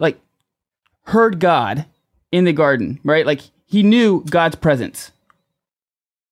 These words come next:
talked to God, right? And so, but because of sin, uh, he no longer has that luxury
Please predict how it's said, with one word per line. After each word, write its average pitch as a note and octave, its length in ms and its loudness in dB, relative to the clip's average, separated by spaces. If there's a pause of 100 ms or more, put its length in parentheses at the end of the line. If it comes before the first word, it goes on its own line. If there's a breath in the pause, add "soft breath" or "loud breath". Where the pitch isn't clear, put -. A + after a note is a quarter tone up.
(540)
talked F#3 240 -2
to C#3 60 -6
God, A2 340 -8 (360)
right? D#3 240 0
And D#3+ 140 -4
so, - 340 0 (100)
but F3+ 120 -2
because E3+ 240 -2
of D3 100 -4
sin, A3+ 500 0 (580)
uh, D3+ 380 2 (1600)
he E3+ 240 -4
no F3+ 160 0
longer D#3+ 260 0
has D3+ 300 0
that C3 200 0
luxury C#3+ 520 -2